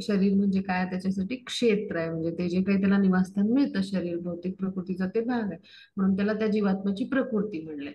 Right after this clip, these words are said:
आणि त्या प्रकृतीचा उपभोग घेणारा म्हणजे तो पुरुष म्हणजेच जीवात्मा त्या शरीराला, अ,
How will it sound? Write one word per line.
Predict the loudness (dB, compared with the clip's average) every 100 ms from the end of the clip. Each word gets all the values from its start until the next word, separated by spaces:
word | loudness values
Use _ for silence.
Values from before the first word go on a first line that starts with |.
| _
आणि | -8 -6
त्या | -4
प्रकृतीचा | -2 -2 -2 -4 -4 -4
उपभोग | -4 -2 0 0 0
घेणारा | 0 2 2
म्हणजे | 2 0 -2
तो |
पुरुष | -4 0 0 0 -4
म्हणजेच | -6 -4 -6 -2
जीवात्मा | 0 2 0 -4 -18
त्या | -18 -14
शरीराला, | -10 -8 -8 -8 -6 -6 -8 -20 -20
अ, | -10